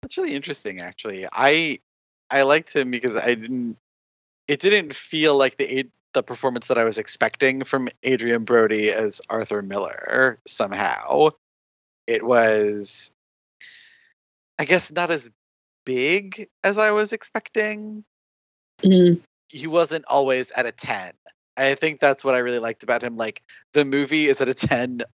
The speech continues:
Speaker 1: all, all the time, and he was actually, like, modulating his performance to give, like, different levels.
Speaker 2: Well,
Speaker 1: Maybe that's what I liked about it so much.
Speaker 2: was Arthur Miller ever at a ten?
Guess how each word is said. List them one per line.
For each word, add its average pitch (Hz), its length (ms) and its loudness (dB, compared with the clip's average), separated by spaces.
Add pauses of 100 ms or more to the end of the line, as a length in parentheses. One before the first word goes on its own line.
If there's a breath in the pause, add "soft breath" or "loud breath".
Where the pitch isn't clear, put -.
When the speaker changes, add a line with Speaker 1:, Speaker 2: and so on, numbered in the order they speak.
(360)
Speaker 1:
all, - 340 -4
all 117 180 2
the 123 100 -4
time, 131 540 2 (320 loud breath)
and 127 160 -2
he 139 180 -4
was 123 180 0
actually, 123 360 2
like, 104 220 -8
modulating 110 680 -4
his 113 180 -6
performance 113 840 -6
to - 140 -6 (220)
give, 101 360 -2
like, 101 200 -6
different 104 320 -8
levels. 139 720 -2 (360)
Speaker 2:
Well, 196 260 4
Speaker 1:
Maybe 135 220 -6
that's 113 280 -6
what 110 100 -10
I 101 80 -8
liked - 380 -16
about 101 280 -8
it 107 160 -10
so - 120 -12
much. - 520 -14 (120)
Speaker 2:
was 202 200 0
Arthur 190 320 0
Miller 190 360 2
ever 175 300 0
at 175 140 -2
a 175 40 -4
ten? 208 500 -2